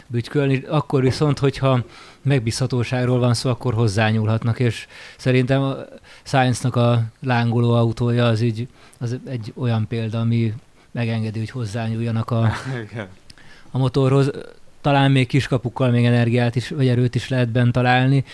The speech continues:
Speaker 1: de simán lehet, hogy összekalapálják az autót. Meg hát, hogyha úgy tesznek javaslatot, hogy úgy nyúlnak bele, hogy azért, hogy ilyen ne forduljon elő, olyan ne forduljon elő, akkor azt meg lehet tenni.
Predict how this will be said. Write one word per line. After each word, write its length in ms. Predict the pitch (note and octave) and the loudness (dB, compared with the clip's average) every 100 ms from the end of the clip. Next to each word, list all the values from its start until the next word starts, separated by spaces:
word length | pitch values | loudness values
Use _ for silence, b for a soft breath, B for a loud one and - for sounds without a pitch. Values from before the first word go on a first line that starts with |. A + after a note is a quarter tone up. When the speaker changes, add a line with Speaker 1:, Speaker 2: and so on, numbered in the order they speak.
| B - | B -2
Speaker 1:
de 520 | A#2 A#2+ A#2 A#2+ A#2+ - - C#4+ _ | 2 4 4 2 -2 -10 -16 -18 _
simán 380 | - C#3 B2 A#2 | -8 -4 -2 -2
lehet, 200 | A#2 A2+ | 0 0
hogy 100 | B2 | 0
összekalapálják 720 | A#2 B2+ A#2+ A2+ A#2 A2+ A2 | 0 -2 0 0 2 2 2
az 100 | A#2 | 2
autót. 320 | A#2+ A#2+ B2+ | 2 2 0
Meg 100 | C3 | 0
hát, 160 | D3 C#3 | 0 2
hogyha 420 | C3+ D3 D3+ - | 2 2 2 0
úgy 140 | E3 | -2
tesznek 340 | D#3 C#3+ - A#2+ | 0 -2 -2 -2
javaslatot, 460 | B2 A#2+ C3 B2+ | 0 0 -2 -2
hogy 140 | A#2+ A#2+ | -2 0
úgy 120 | C3 | 0
nyúlnak 320 | B2+ B2 A#2+ | 2 2 2
bele, 220 | A#2 B2 A#2+ | 2 0 0
hogy 260 | B2+ A#2+ | 0 0
azért, 300 | C3 A2 A#2+ | 0 0 0
hogy 220 | G#2+ A#2 - B B | -2 -6 -8 B B
ilyen 240 | - C3 C3 | -2 0 2
ne 100 | C3 | 0
forduljon 460 | D3 B2+ B2+ B2+ | -2 0 0 0
elő, 140 | B2 A#2+ | 0 -2
olyan 200 | B2+ B2+ | 0 0
ne 100 | B2+ | -2
forduljon 440 | - C3 B2+ B2+ | -2 0 2 2
elő, 160 | B2 B2+ | 2 2
akkor 260 | A#2+ - | 0 -2
azt 140 | A#2 - | -2 0
meg 140 | C3+ | 0
lehet 240 | B2 G#2+ | 2 2
tenni. 380 | - A#2 A2+ A#2 | 0 -2 0 0